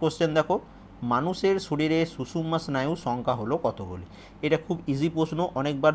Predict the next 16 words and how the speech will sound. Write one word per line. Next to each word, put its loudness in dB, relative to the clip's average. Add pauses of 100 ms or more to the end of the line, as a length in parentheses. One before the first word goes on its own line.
পরীক্ষায় 2
এসেছে -2
প্রশ্নটি। -2 (420)
তো 0 (140)
এটা 4
অ্যান্সার 0
কী 0
হচ্ছে? -4 (240)
এখানে -2
এটা 2
অ্যান্সার 0
হচ্ছে 0
অপশন -2 (100)
বি, -2 (480)
একত্রিশ -2
জোড়া। -6